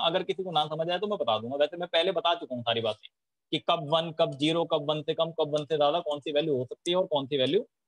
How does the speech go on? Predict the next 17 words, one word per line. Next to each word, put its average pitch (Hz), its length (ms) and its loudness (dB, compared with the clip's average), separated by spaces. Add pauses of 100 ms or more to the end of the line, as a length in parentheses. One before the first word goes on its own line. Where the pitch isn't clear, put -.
(500)
नहीं 180 200 2
हो 113 80 0
सकती। 107 320 -10
बात 156 200 2
समझ 185 160 2
आ 165 120 4
गई 185 100 0
ना? 202 80 2
कुछ 185 180 2
बच्चे 180 260 0
जानबूझ 180 340 0
के 190 100 -2
भाग 123 200 2
गए 131 120 0
बीच 127 220 -6
में 113 80 -6
से, - 80 -18